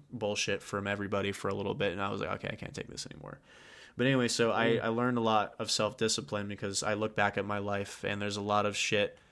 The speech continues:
Speaker 1: that, you know, I reacted to because of just being severely nervous and anxious about things. And the reason why I made this long segue was because,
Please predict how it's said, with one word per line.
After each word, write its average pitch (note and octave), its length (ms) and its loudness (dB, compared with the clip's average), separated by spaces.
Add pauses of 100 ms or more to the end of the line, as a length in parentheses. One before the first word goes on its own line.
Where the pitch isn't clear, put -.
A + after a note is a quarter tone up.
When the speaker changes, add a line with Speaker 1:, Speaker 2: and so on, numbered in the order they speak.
(380)
Speaker 1:
that, F#2+ 340 4
you G#2 140 -6
know, F#2 300 -6 (200)
I G#2+ 100 0
reacted G2+ 480 0
to F#2+ 160 -4
because F#2 340 -4
of F#2 80 -6
just F#2 180 -6
being G2 300 -6
severely G2+ 480 0
nervous G2 400 0
and G2 80 -4
anxious G2+ 260 -2
about F#2+ 260 -4
things. G2 480 -4
And G2 320 -4 (160)
the A2+ 180 -2
reason A2+ 260 4
why G#2 140 6
I G2+ 40 4
made G#2+ 200 2
this A2 180 -2
long G#2 220 2
segue G#2 560 2
was G2+ 200 -2
because, G2+ 480 -2